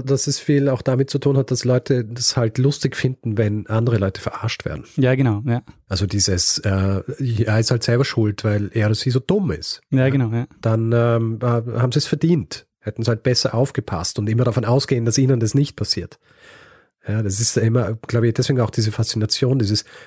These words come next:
Speaker 1: dass man sich dann ein bisschen erhaben fühlt über diese, über diese Opfer der, der Con-Man. Ähm, und man sich denkt, ja, mir könnte es nie passieren, sowas, ja.
Speaker 2: Genau, bis zu dem Zeitpunkt, wo es dann passiert. <laughs>
Speaker 1: <laughs> Richtig. Dann, dann schaut man sich wahrscheinlich auch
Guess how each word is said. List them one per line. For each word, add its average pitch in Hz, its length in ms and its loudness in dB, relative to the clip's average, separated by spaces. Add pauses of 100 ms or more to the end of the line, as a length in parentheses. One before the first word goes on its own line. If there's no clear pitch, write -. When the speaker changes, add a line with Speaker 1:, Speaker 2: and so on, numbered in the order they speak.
Speaker 1:
dass 107 120 0
man 117 100 2
sich 117 120 2
dann 113 160 0
ein 104 60 -2
bisschen 127 220 0
erhaben 120 400 2
fühlt 113 320 0
über 120 200 2
diese, 104 300 0 (460)
über 110 200 2
diese 104 300 0
Opfer 110 460 0
der, 98 260 0 (420)
der 110 80 0
Con-Man. 104 680 2 (560)
Ähm, 98 340 2
und 104 200 0
man 107 80 2
sich 107 140 2
denkt, 113 180 2
ja, 113 80 4
mir 135 240 4
könnte 107 240 0
es - 80 0
nie 113 160 4
passieren, - 500 -4
sowas, - 440 -8
ja. 98 200 -8 (280)
Speaker 2:
Genau, 110 220 2
bis 139 160 -2
zu 165 80 2
dem 135 100 4
Zeitpunkt, 131 320 0
wo 120 80 2
es 131 80 -2
dann 120 120 0
passiert. 117 360 -2 (400)
<laughs> - 360 -4
Speaker 1:
<laughs> - 400 -4
Richtig. - 400 -4
Dann, 117 240 2
dann 113 220 0
schaut 127 220 0
man 123 80 2
sich 107 160 0
wahrscheinlich 110 400 0
auch 98 120 -2